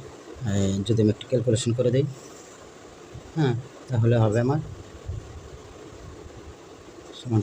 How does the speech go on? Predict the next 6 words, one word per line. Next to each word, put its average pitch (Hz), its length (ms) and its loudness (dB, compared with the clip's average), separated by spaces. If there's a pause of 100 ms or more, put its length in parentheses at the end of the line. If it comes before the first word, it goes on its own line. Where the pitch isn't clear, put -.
সমান 110 200 0 (340)
থ্রি 117 180 4 (600)
পয়েন্ট 107 320 2 (140)
ওয়ান 110 200 4 (180)
ফোর 139 220 2 (240)
ওয়ান 107 300 4